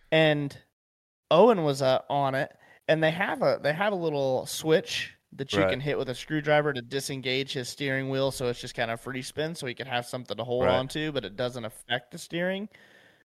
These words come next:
Speaker 1: But it was stiff, and I don't know how, they,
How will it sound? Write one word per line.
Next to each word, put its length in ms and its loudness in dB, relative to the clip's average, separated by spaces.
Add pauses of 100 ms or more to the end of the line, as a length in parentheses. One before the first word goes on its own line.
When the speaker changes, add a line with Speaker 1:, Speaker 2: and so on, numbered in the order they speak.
(160)
Speaker 1:
But 240 6
it 100 4
was 160 -2
stiff, 560 0
and 100 -2
I 80 2
don't 240 0
know 260 2
how, 380 -2
they, 120 -2